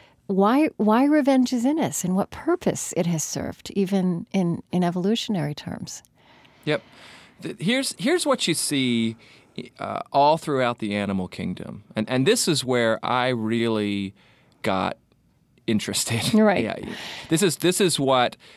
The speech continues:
Speaker 2: kind of hooked me into doing the research for Beyond Revenge. Um,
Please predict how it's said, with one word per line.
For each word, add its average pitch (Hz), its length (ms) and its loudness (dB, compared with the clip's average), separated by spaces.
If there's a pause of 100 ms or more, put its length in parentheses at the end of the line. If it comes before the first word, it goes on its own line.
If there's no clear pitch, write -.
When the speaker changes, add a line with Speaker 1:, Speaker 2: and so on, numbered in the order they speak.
(280)
Speaker 2:
kind 127 200 0
of 110 80 -2
hooked 131 300 -2
me 113 120 2
into 101 840 -2 (600)
doing 123 260 4
the 107 80 2
research 101 380 -6
for - 160 -10
Beyond 87 320 -10
Revenge. - 540 -12 (800)
Um, 110 300 -6